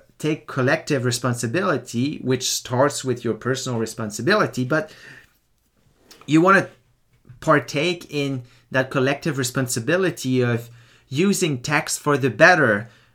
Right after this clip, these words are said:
not for destructive, violent, hateful aims. You want to be part of the audience that reads books and interprets books for the greater good. And I know the greater good is subjective, but you have a responsibility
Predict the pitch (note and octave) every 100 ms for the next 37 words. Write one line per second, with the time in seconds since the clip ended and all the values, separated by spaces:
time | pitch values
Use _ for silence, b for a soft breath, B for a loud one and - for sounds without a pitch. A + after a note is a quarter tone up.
0 | b C3+ D3+ D#3+ D#3 B2+ A#2 - - D3
1 | - D3 C3 B2 B2 B2 C3+ B2+ A#2 -
2 | C#3 C3+ - B2+ A#2 - B - B2 D3
3 | D3 G#2 A#2 A#2+ - B B B B B2+
4 | C#3 C#3 E3 D#3+ D3+ C#3+ C3+ C3+ C3 b
5 | b b b _ _ _ _ - - D3
6 | D3+ B2+ C3 A#2 B2+ D3 B2 A2+ A2+ -
7 | - b b b A#2 B2 D#3+ F#3 - C#3
8 | B2+ B2+ B2 A#2+ A#2+ - C#3 C3+ - A#2
9 | E3 D3+ - - - b b - C3+ C3
10 | C3 B2 C#3 D#3 D3 B2+ F#3+ G#3 C#3 C#3
11 | C#3+ D3+ F3 F#3 E3 D3+ D#3 D#3+ D#3 C3
12 | D#3 D3+ C3+ - C3 A#2+ E3 F3+ B2+ A2+
13 | A2+ C3 B2 C#3 B2 D3+ D#3+ D#3+ C#3+ C3
14 | C3 B2+ C#3+ C#3 - A2+ B2 E3+ F3 B2
15 | - A#2 G#2+ G#2